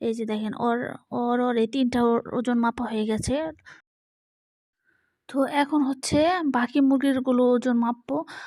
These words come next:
আর মুরগি তো মুরগি ঘরের মধ্যে বসে আছে, তো একটু ধরতে একটু কষ্ট হয়। এই যে দেখেন, আমাদের ওই যে কুচে মুরগিটা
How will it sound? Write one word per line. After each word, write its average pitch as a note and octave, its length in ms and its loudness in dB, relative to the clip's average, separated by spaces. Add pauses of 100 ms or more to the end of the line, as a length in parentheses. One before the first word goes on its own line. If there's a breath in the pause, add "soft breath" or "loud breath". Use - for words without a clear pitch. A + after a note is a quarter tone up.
(120)
আর A3 240 -6
মুরগি C4 540 0
তো C#4 120 -2
মুরগি C4 380 2
ঘরের A#3 300 -2
মধ্যে B3+ 260 2
বসে A#3+ 320 -2
আছে, A3 340 -4
তো D4 160 -14
একটু B3 180 -8
ধরতে A3+ 360 -8
একটু C4 160 -4
কষ্ট A#3+ 340 -8
হয়। A3 260 -2 (760 soft breath)
এই A3 240 -6
যে A#3 120 -8
দেখেন, A3+ 360 -8 (200)
আমাদের A3+ 400 -4
ওই A#3 140 2
যে A#3+ 100 2
কুচে C4 280 -4
মুরগিটা B3+ 420 0